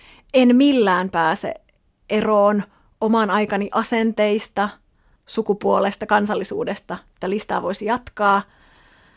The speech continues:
Että tavallaan vaikka kirjoitan historiallista romaania, kirjoitan nykyajasta. Ja tässähän on aika traagista tässä kirjassa se,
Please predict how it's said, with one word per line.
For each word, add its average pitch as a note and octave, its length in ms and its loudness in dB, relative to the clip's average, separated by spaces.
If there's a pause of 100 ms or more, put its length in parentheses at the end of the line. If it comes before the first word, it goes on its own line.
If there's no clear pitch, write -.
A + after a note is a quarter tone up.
(360)
Että G3+ 280 -6
tavallaan G#3+ 680 4
vaikka C4+ 360 2
kirjoitan G#3 360 -2
historiallista G3 600 -4
romaania, F#3 360 -6
kirjoitan G3+ 460 -6
nykyajasta. A3 720 0 (580)
Ja - 80 -8 (240)
tässähän A3+ 480 0
on G#3+ 180 -2
aika G#3+ 240 -2
traagista G3+ 540 -4
tässä G3 300 -10
kirjassa G3 460 -8
se, G3+ 260 -4